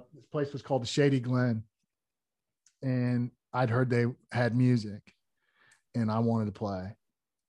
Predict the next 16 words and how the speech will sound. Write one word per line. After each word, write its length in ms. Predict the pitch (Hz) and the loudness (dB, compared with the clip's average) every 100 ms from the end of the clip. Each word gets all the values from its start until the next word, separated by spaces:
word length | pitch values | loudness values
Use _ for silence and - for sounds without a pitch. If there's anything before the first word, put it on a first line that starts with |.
| _ _ | _ _
And 320 | - 123 120 110 | -6 -2 -2 -2
so 460 | 127 117 113 113 - | -2 -2 -2 -6 -8
I 180 | 117 120 | -4 -4
told 380 | 117 120 117 117 | -2 0 2 2
'em 360 | 113 110 107 - _ _ _ _ _ _ _ _ - | 0 0 -4 -8 _ _ _ _ _ _ _ _ -8
I 140 | 113 | -4
was 160 | 110 107 | -4 -4
twenty-two, 720 | - 120 117 - 110 107 117 - _ _ _ _ _ _ _ _ _ _ - | 0 0 0 -2 -2 -2 -6 -10 _ _ _ _ _ _ _ _ _ _ -2
but 80 | 131 | 2
I 100 | 127 | 4
was 120 | 113 | 4
fifteen. 480 | 156 131 - 135 117 | 2 2 4 2 4
How 220 | 101 170 | 4 4
they 140 | 180 123 | 4 2
believed 480 | 117 120 139 139 | 0 0 0 0
me. 300 | 120 135 143 | 0 0 -2